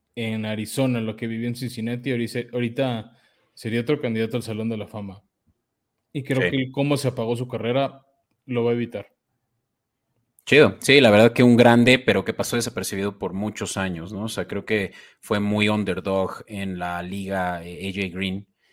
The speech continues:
Speaker 2: y sus últimos años en Carol-, en Cardinals, pues, pasó también muy desapercibido, pero una gran carrera y, pues, el mejor receptor de la franquicia de los Bengals hasta ahora, ¿no? Todavía falta ver.
Speaker 1: Yo creo que ya está el que va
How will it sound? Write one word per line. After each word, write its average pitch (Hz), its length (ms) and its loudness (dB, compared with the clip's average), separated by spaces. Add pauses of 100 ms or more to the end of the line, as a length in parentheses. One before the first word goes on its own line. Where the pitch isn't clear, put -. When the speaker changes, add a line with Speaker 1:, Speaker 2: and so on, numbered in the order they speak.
(260)
Speaker 2:
y 95 380 -4
sus 101 160 -8
últimos 104 280 -4
años 104 200 -2
en 98 80 -6
Carol-, 90 360 -4
en 90 280 -8
Cardinals, 90 760 -8
pues, - 300 -14
pasó 90 520 -6 (260)
también 90 260 -4
muy 90 180 -6
desapercibido, 87 800 -10
pero 80 360 -12 (260)
una 113 160 2
gran 110 180 6
carrera 110 480 0
y, 87 440 -6
pues, - 260 -8
el 92 100 -8
mejor 92 240 -6
receptor 95 440 -8
de 95 160 -6
la 82 220 -8
franquicia 90 600 -10
de 85 80 -8
los 80 180 -12
Bengals 87 560 -10 (240)
hasta 85 300 -4
ahora, 82 320 -6
¿no? 98 340 -10
Todavía 85 240 -8
falta - 340 -14
ver. 156 140 -8
Speaker 1:
Yo 170 160 6
creo 143 220 0
que 110 520 0
ya 120 120 2
está 113 240 -6
el 104 100 -8
que 107 120 -10
va 98 440 -10